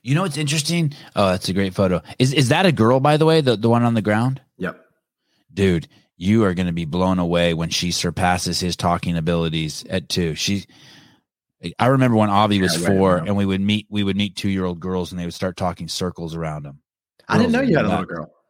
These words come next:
Speaker 1: I don't. I don't. We would
Speaker 2: Oh,
Speaker 1: just meet
Speaker 2: okay.
Speaker 1: other girls. I thought my boys were the smartest fucking kids in the world
Speaker 2: <laughs>
Speaker 1: until you meet a girl.
Speaker 2: Nice.
Speaker 1: Uh, yeah. Uh, um, there's this, uh, five-year-old girl that they play tennis with, and, and my son's eight, and he's smart. He got a big Jew brain.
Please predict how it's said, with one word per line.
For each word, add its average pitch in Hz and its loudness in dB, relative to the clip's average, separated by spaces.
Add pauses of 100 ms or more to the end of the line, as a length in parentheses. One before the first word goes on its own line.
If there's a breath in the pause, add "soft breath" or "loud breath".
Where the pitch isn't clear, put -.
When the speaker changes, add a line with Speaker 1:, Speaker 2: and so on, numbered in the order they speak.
(280)
Speaker 1:
I 123 0
don't. 160 0
I 127 0
don't. 143 0
We 131 2
would 147 4
Speaker 2:
Oh, 147 2
Speaker 1:
just 147 0
meet 147 0
Speaker 2:
okay. 147 2
Speaker 1:
other 156 2
girls. 123 2
I 143 2
thought 147 2
my 131 2
boys 123 0
were 123 -2
the 113 -6
smartest 127 0
fucking 117 -4
kids 117 -4
in 110 -2
the 107 -2
world 113 2
Speaker 2:
<laughs> - -14
Speaker 1:
until 120 0
you 113 2
meet 117 4
a 104 2
girl. 92 0 (400)
Speaker 2:
Nice. 85 -8
Speaker 1:
Uh, 113 -6 (140)
yeah. 110 0 (140)
Uh, 110 -4 (120)
um, 98 0 (140)
there's 117 2
this, 113 0
uh, 98 2
five-year-old 113 2
girl 101 2
that 98 -2
they 95 -2
play 98 -2
tennis 104 0
with, 120 -2 (640)
and, 95 -4
and 98 -2
my 92 0
son's 95 -2
eight, 90 -4
and 95 -10
he's 131 -2
smart. 104 2
He 101 -8
got 120 2
a 90 -2
big 92 0
Jew 90 0
brain. 78 -6